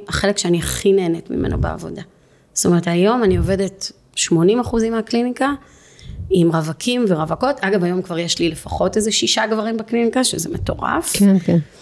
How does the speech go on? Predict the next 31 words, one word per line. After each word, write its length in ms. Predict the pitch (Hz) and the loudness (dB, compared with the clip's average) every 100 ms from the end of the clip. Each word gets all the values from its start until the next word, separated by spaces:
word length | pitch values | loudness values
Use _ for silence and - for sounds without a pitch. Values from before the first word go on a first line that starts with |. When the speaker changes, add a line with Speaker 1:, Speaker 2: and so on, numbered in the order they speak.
| - _ - | -20 _ -6
Speaker 1:
אה, 140 | - 175 170 165 165 165 170 - _ _ - | 0 2 2 -2 -4 -6 -8 -12 _ _ -4
על 160 | 185 180 | 2 2
מציאת 640 | 180 - - - 247 254 | 2 -4 -4 -4 -4 -2
זוגיות, 640 | 247 196 - - - - - _ _ _ | -4 -4 -6 -18 -10 -10 -10 _ _ _
על, 340 | 180 170 170 - - | 0 2 -2 -6 -4
על 200 | 180 175 | 2 4
מה 100 | 233 | 4
החלק 400 | 277 - 269 269 | 0 0 -2 -2
שלהם 560 | - 190 175 220 220 208 | 0 2 2 0 0 -2
בתוך 320 | 190 190 185 | -4 -6 -6
זה 180 | 180 180 | -6 -6
שהם 260 | - 180 | -4 -4
עדיין 280 | 180 180 180 | -2 -4 -4
רווקים, 680 | 175 175 175 - 175 175 175 - - - - _ _ - | -6 -10 -8 -2 0 0 -6 -10 -20 -20 -20 _ _ 0
ולא 320 | 170 175 202 | 2 4 4
רק 180 | 277 277 | 4 2
מה 120 | 254 | 0
החלק 360 | - 311 480 | 2 0 0
שלהם, 400 | - 202 185 180 | 0 2 2 0
אלא 180 | 180 170 | -2 -4
גם 180 | 170 175 170 | -4 -4 -2
איך 360 | 226 - - 269 | -6 -6 -4 0
נעשה 300 | 262 226 277 | 0 0 0
את 60 | 254 | -2
זה 60 | |
קצת 260 | 247 - 254 | -4 -8 -6
יותר 220 | 240 240 | -6 -4
נכון 440 | 226 - 247 202 | -4 0 2 4
וקצת 280 | 180 - - | 2 -2 -2
יותר 200 | 233 220 | -4 0
מדויק. 520 | 220 202 202 208 185 | 0 2 2 2 -2